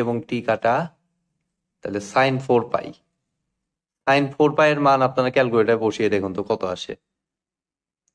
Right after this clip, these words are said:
আমার মনে হয় ওইটা জিরো আসবে। আপনারা, আহ, বসিয়ে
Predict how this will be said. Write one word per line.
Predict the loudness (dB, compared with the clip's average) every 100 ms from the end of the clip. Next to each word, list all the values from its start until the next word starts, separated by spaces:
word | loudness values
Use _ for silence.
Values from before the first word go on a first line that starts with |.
| _ _ _ _ _ _ _ _ _ _ -4
আমার | -2 0
মনে | 2
হয় | 4 4
ওইটা | 0 0
জিরো | 4 4
আসবে। | 2 -6 -10 _ _ _ _ _ -12
আপনারা, | -4 -4
আহ, | -4 -6 -6 -6 -14 _ -6
বসিয়ে | -4 -2